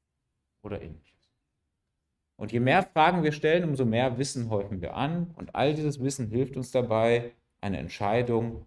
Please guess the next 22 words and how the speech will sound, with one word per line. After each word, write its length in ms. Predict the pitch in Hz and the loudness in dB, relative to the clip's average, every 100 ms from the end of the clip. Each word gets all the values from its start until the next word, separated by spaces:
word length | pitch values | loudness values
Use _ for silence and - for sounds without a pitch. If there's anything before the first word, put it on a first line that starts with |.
| _ | _
für 140 | - - | -8 -6
Experiment 420 | - - 101 104 | -6 -4 -4 -2
A 180 | 113 123 | 0 0
zu 120 | - | -2
treffen. 240 | 85 85 - | -16 -16 -16
Das 160 | - | -20
ist 100 | - | -10
genau, 440 | 107 101 127 165 139 | -4 2 4 2 2
wie 220 | 139 139 | -2 -2
wir 100 | 123 | -4
es 80 | 123 | -4
schon 220 | 131 120 | -2 -2
bei 120 | 107 | -4
den, 320 | 98 98 95 - _ _ - | -4 -6 -8 -12 _ _ -8
bei 120 | 90 | -6
Bayes 360 | 92 123 160 | 0 0 0
gesehen 380 | 156 135 139 135 | -4 -6 -6 -6
haben, 260 | 120 123 120 | -6 -8 -8
bei 100 | 92 | -8
den 180 | 90 87 | -10 -10
bedingten 420 | 87 107 110 80 | -8 -10 -10 -14
Wahrscheinlichkeiten. 1040 | 85 110 127 135 - 113 110 110 110 107 | -10 -4 -4 -6 -6 -4 -4 -6 -12 -14